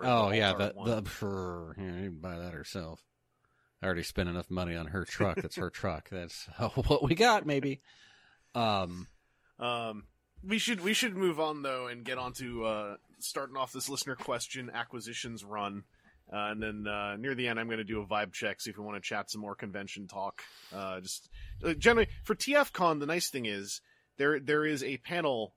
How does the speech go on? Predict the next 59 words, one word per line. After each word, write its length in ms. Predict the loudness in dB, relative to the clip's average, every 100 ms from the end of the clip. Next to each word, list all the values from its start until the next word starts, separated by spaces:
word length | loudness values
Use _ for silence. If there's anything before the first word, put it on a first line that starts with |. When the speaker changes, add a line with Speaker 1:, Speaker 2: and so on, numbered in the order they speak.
| _
Speaker 2:
that, 260 | 0 0 0
uh, 220 | -4 -2
a 100 | -4
podcast 440 | 0 0 2 0 0
panel 200 | -4 0
that 140 | 2
is 140 | 2 4
up, 220 | 2 2
I 60 | -2
believe, 360 | -6 -6 -8 -10
Speaker 1:
Mm-hmm. 120 | -10 -6
Speaker 2:
on 80 | -4
YouTube, 380 | -4 -6 -8 -10 -18 _
uh, 460 | -6 -4 -4 -6 -8 -10
somewhere 540 | -6 -6 -4 -4 -6 -6
on 180 | -8 -6
the, 280 | -6 -6 -8
on, 340 | -8 -8 -10 -10
I 60 |
forgot 220 | -4 -2 -2
if 60 |
Transmissions 480 | -2 -4 -6 -8 -6
has 120 | -8
two 140 | -8 -8
YouTube 280 | -8 -10 -10
channels 280 | -10 -10
or 40 | -10
not, 180 | -12 -12
but 100 | -12
it's, 180 | -8 -10 -10 -20
<laughs> 200 | -18 0
it 80 | 4
is 120 | 4
there. 300 | 6 6 4 -2 -16 -20 -14 -2
Uh, 40 |
'cause 380 | 0 0 0 8
I 20 |
Speaker 1:
Probably. 260 | 10 12 10
Speaker 2:
went 80 | 10
and 80 |
Speaker 1:
They 60 | 10
Speaker 2:
looked 100 | 10
Speaker 1:
seem 120 | 8
Speaker 2:
at 40 | 8
it. 20 |
Speaker 1:
like 140 | 6 4
the 80 |
type 280 | 4 4 4
that 100 | 2
have 200 | 2 2 2
to 80 |
have 200 | 2 2
the 120 | 2 0
overarching 540 | 0 -2 -4 -6 -6
brand 300 | -2 -4 -4
and 120 | -6
all 80 | -6
the 80 | -6
sub-channels. 720 | -4 -4 -4 -8 -8 -12 -14